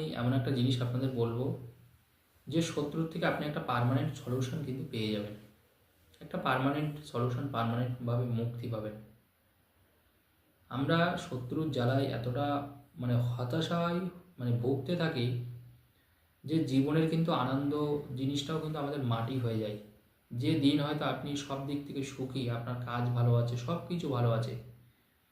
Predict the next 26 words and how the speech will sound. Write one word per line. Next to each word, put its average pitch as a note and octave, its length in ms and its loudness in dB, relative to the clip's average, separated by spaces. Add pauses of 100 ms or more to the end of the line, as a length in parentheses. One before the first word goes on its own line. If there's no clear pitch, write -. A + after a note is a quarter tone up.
(720)
কিন্তু E3+ 240 4
তারপরেই D#3 580 4 (160)
দিনের C#3+ 300 0
শেষে C#3+ 240 -4
কিন্তু C#3 240 -4
আপনার B2+ 340 -2 (260)
মানে B2 140 0 (120)
ঘুমটা D3 360 -2
ভালো A#2+ 240 -2
হলো A#2 240 2
না। G#2+ 120 -4 (1120)
কারণ E3 220 2 (220)
শত্রু C#3+ 440 -6
এতটাই C3 420 0 (160)
বেপরোয়া B2 560 4
হয়ে C#3 180 0
গেছে, A#2+ 240 0
এতটাই A#2+ 300 -6
হিংস্র - 480 0
হয়ে B2 200 4
গেছে A#2 240 2 (240)
যে A#2+ 180 0
আপনাকে B2+ 380 -4
হয়তো C#3 280 -2
ব্ল্যাকমেল B2+ 480 -2
করছে, C#3 320 -6